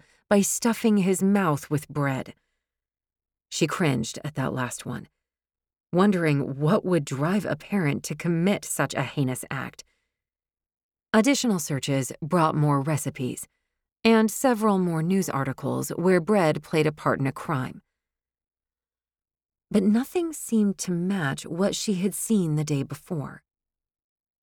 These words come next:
The loaf of bread on Robbie Reynolds's chest had been cleanly split down the middle. Its positioning almost made it look like some kind of ritual or sacrifice.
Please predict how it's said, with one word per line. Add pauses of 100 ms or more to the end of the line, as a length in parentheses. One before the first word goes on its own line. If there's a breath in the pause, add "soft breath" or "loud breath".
(580)
The
loaf
of
bread
on
Robbie
Reynolds's
chest (220)
had
been
cleanly
split
down
the
middle. (1300)
Its
positioning (160)
almost
made
it
look
like
some
kind
of
ritual
or
sacrifice.